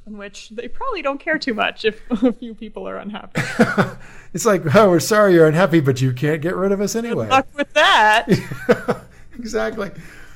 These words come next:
Speaker 2: Well, let's, let's dive into the document here real quick and see. So we're gonna go, um, onto the Whole Foods, uh, investor relations, into the annual reports, and click on the ten K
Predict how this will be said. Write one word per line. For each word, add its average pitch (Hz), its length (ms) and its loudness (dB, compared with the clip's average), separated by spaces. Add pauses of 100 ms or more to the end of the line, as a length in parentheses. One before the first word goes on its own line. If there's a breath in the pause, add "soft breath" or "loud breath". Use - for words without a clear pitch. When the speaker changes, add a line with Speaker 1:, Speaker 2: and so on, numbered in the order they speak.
(300 loud breath)
Speaker 2:
Well, 226 320 2
let's, - 440 0
let's 240 240 -2
dive 240 260 4
into 196 200 0
the 170 220 4
document 135 560 -4
here 117 140 -4
real 107 160 -6
quick 107 360 -12
and 123 180 -6
see. 127 420 -6 (100)
So 156 440 0 (500 soft breath)
we're 185 160 0
gonna 226 180 2
go, 214 360 4
um, 165 360 -2
onto 180 260 -4
the 165 280 -2 (540)
Whole 208 240 0
Foods, 190 500 0
uh, 180 260 2
investor 165 380 -4
relations, 160 720 -2
into 170 320 -4
the 165 360 2
annual 160 260 -2
reports, 139 500 -4
and 135 300 -10
click 165 280 -6
on 160 220 -2
the 139 320 0
ten 151 240 -6
K 123 400 -4